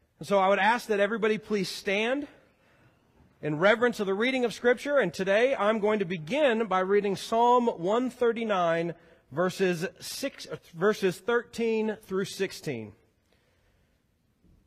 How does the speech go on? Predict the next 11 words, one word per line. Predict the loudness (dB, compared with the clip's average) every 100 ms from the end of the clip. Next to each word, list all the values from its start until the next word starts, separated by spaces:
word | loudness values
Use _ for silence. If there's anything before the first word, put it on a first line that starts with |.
| _ _
Psalm | -4 0 2 2
one | 2
thirty-nine, | 2 0 2 0 0 0 -4
starting | -2 0 2
in | 0
verse | -2 -4 -2
thirteen, | -2 -2 -2 -2 0
we | -2
read | -2 -2 -2
these | -4 -4
words. | -2 -2 -2 -8 -20